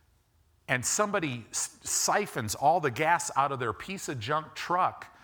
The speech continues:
and they have no money to get gas, so they're in their apartment, and they're like, "Okay, God, we're just gonna believe you for a tank of gas." And then they get a phone call, "Hey,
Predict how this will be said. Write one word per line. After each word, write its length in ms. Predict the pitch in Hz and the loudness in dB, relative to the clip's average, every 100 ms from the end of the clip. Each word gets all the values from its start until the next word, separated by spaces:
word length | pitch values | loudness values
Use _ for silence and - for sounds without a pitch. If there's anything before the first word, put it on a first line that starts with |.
| - - - | -20 -20 -6
and 160 | 139 147 | -2 0
they 80 | |
have 200 | 156 165 | 2 0
no 200 | 147 175 | 2 2
money 280 | 185 196 196 | 2 2 0
to 100 | 143 | -2
get 240 | 123 151 139 | -2 -2 0
gas, 600 | 131 180 202 156 - - - - | 0 2 2 2 -2 -6 -10 -4
so 240 | - 170 | 2 4
they're 200 | 143 160 | 6 4
in 200 | 170 190 | 4 2
their 300 | 196 185 160 - | 6 6 6 2
apartment, 640 | 131 - 202 233 135 117 - - - - | -2 4 6 6 2 -4 -6 -20 -20 -2
and 160 | 131 139 | 0 4
they're 140 | 139 | 4
like, 220 | 139 135 | 4 4
"Okay, 320 | 160 - 196 | 2 2 -2
God, 360 | 175 131 123 131 | 2 2 2 0
we're 120 | 131 | -2
just 200 | 147 139 | -2 -2
gonna 140 | 147 123 | -2 -2
believe 340 | 120 135 147 | -2 -4 -4
you 80 | 151 | -4
for 180 | - 123 | -2 -4
a 20 | |
tank 280 | - 143 127 | -4 -6 -6
of 100 | 98 | -4
gas." 640 | 135 170 123 127 - - - - _ _ _ _ _ - | -2 0 0 -2 -6 -8 -12 -20 _ _ _ _ _ -4
And 180 | 127 | -2
then 140 | 131 156 | 0 -2
they 120 | 147 | -2
get 140 | 139 | -4
a 60 | 143 | -4
phone 300 | - 170 190 | -4 -6 -6
call, 240 | - 90 | -6 -6
"Hey, 480 | 85 196 214 147 92 | -6 -10 -10 -8 -10